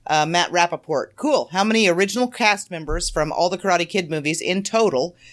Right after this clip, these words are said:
have you talked to about being on Cobra Kai?" Stop moving the screen, Bree.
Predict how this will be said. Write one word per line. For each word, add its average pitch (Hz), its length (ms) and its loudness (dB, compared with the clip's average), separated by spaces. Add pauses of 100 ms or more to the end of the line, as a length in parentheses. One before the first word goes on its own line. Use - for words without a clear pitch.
(140)
have 151 220 0
you 170 100 -4
talked 202 300 0
to 170 100 -2
about 165 280 0
being 151 260 0
on 147 180 0
Cobra 123 320 -2
Kai?" 147 360 0
Stop 135 320 -4
moving 139 260 -8
the 123 60 -8
screen, 139 400 -4
Bree. 135 260 -2